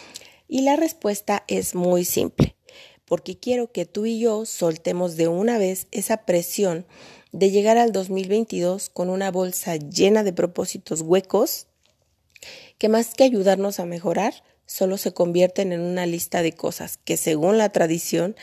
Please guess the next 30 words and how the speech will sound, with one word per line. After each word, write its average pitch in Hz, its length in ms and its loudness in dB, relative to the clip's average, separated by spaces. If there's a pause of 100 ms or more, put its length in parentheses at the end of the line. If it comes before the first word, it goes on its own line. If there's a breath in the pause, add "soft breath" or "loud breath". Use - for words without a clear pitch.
(360 loud breath)
hacemos 170 520 -2
cada 190 400 0
principio 175 560 -2
de 180 140 0
año 175 360 -4 (300 loud breath)
y 196 120 -6
que 202 200 0
en 208 100 2
un 233 120 2
par 233 300 0
de 247 120 2
meses 208 500 -2
abandonamos 175 920 -2 (340 loud breath)
cualquier 180 480 2
intento 196 560 -2
de 180 100 -2
mejorar 165 460 -4
nuestra 180 320 -4
vida 196 380 -2 (100)
y 175 140 -4
botamos 156 580 0
todo. - 240 -12 (1400 loud breath)
Te 208 100 0
mencionaré 240 720 4
algunos 208 440 0
de 202 100 2
los 190 180 -6
propósitos 196 840 -4
más 202 400 -2
comunes 208 640 -2